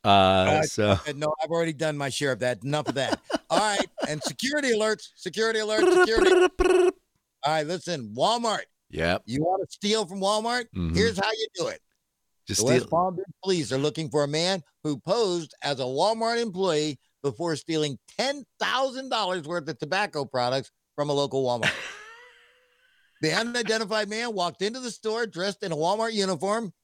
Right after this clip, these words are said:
Speaker 2: He stole the tobacco before casually walking out. And that's it.
Speaker 1: Did they, they have him on videotape?
Speaker 2: Oh, yes. They have surveillance video of the man, hoping that someone will recognize him.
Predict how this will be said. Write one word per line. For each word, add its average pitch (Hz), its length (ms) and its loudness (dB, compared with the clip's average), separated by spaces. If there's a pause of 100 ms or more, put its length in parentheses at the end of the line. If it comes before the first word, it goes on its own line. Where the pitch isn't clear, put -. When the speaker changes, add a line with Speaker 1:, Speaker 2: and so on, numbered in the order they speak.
Speaker 2:
He 151 120 -2
stole 240 320 2
the 220 100 -2
tobacco 170 440 -2
before 165 280 -6
casually 185 480 -4
walking 196 380 -4
out. 190 260 -4 (1000)
And 220 120 0
that's 247 140 -4
it. 294 200 0 (840)
Speaker 1:
Did 123 100 -6
they, 120 260 -2
they 107 120 0
have 107 160 0
him 98 60 -4
on 90 140 -2
videotape? 120 480 0 (520)
Speaker 2:
Oh, 247 120 2
yes. 277 300 -2
They 214 160 -6
have 233 160 -4
surveillance 220 420 -6
video 175 300 -2
of 151 60 -4
the 147 60 -6
man, 165 360 -4 (200)
hoping 208 400 -2
that 160 160 -2
someone 180 280 -2
will 151 160 0
recognize 147 560 -2
him. 180 180 -12